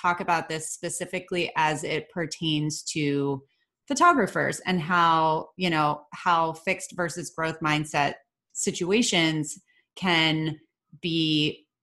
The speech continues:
you know, relevant in the experience of a photographer. And I know that you do a fair amount of coaching around this. So I'd love to hear a little bit more about what you kind of, what you have seen and what you see regularly as issues that come up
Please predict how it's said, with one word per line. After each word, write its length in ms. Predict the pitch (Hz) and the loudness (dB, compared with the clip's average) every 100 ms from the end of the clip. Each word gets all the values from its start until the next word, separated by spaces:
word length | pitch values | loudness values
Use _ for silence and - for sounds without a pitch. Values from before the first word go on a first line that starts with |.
| _ | _
you 120 | 185 | -2
know, 140 | 151 143 | 0 0
relevant 580 | 147 160 165 156 147 147 | 0 2 2 2 0 0
in 320 | 160 156 147 | -2 0 -2
the 240 | 147 143 | -2 -2
experience 600 | 151 - 160 156 147 147 - | -4 -8 -4 -2 -2 -4 -6
of 320 | 151 143 143 - - _ | -2 -2 -2 -8 -18 _
a 40 | 151 | -10
photographer. 600 | 170 190 233 196 185 170 | -8 0 2 2 0 0
And 180 | - | 2
I 80 | 170 | 2
know 180 | 170 175 | 2 2
that 160 | 170 - | 0 -4
you 140 | 170 | -6
do 520 | 151 151 147 147 143 - _ _ 175 | -4 -4 -2 -2 -4 -10 _ _ -4
a 40 | |
fair 200 | - 160 | 0 2
amount 180 | 151 143 | 2 0
of 100 | 143 | -2
coaching 400 | 311 359 214 160 | -4 -2 0 2
around 280 | 151 147 147 | 2 2 2
this. 200 | 151 - | -2 0
So 260 | 165 156 - | 0 0 2
I'd 180 | 165 156 | 0 2
love 160 | 180 190 | 0 0
to 100 | 208 | -4
hear 360 | - 165 156 - | -4 -2 -2 -2
a 60 | |
little 160 | 160 151 | -2 -4
bit 160 | 143 | -4
more 160 | 151 156 | -2 -2
about 300 | 143 147 151 | 2 0 0
what 160 | 160 156 | -4 -6
you 120 | 151 | -10
kind 300 | - 151 147 | -4 -2 0
of, 160 | 139 - _ _ _ _ _ | -4 -8 _ _ _ _ _
what 240 | 180 - | -2 0
you 360 | 165 180 226 233 | 0 4 4 4
have 180 | 185 208 | 2 -4
seen 520 | - 262 269 269 262 | -2 4 8 8 8
and 220 | - 185 | 6 4
what 140 | 175 160 | 4 0
you 100 | 160 | -4
see 220 | - 170 | -6 -4
regularly 960 | 151 214 214 185 160 156 156 151 156 - | 0 0 2 2 0 -2 -2 -2 -4 -2
as 420 | 165 151 147 - | 0 0 -2 -6
issues 380 | 185 180 175 151 | -6 -4 -4 -2
that 140 | 160 - | -4 -4
come 140 | 175 151 | -2 -2
up 140 | - | -2